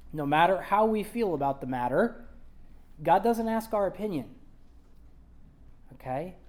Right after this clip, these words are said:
He doesn't ask our permission to call us sinners. He says, "You are all rebels." If you ever disobeyed God even once, you're a sinner.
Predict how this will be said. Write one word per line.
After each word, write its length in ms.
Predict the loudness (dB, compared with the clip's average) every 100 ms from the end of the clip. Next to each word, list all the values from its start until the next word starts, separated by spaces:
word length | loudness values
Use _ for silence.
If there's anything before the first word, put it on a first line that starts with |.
| -20 -18
He 80 | -8
doesn't 280 | -4 -2 -2
ask 300 | 0 0 2
our 100 | 0
permission 540 | 0 -2 -4 -4 -4 -8
to 80 | -4
call 280 | -2 0
us 160 | 0 -4
sinners. 500 | -6 -6 -6 -14 -20 -20 -20 -20 -18 -12
He 100 | -10
says, 500 | 0 2 2 -2 -12 -20 -18
"You 180 | -8 -2
are 140 | 2 6
all 360 | 6 6 4 -2 -6
rebels." 520 | -2 -2 -6 -12 -20 -20 -20 -20 -20 -20 -20 -20 -20 -18
If 80 | -2
you 80 | 4
ever 180 | 4 4
disobeyed 500 | 2 4 6 4 8
God 240 | 8 8
even 240 | 4 0
once, 500 | 0 0 -2 -10 -18 -18 -20 -20 -20 -20 -20 -20 -20 -20 -20 -20 -20 -20 -20 -20 -20 -20 -20 -20 -20 -20 -20 -18 -20 -20 -20 -20 -20 -20 -18
you're 120 | -16 -14
a 20 |
sinner. 280 | -12 -12